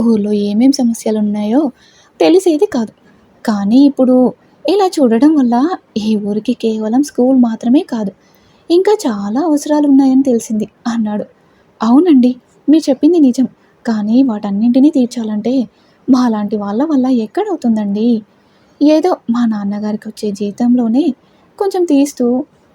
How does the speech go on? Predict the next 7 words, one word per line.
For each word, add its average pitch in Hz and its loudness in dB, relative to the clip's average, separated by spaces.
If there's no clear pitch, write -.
కేవలం 302 4
స్కూల్ 370 -2
బాగోగులు 220 -2
మాత్రమే 214 -2
చూసుకుంటున్నాం. 208 -6
అది 233 0
కూడా 226 -2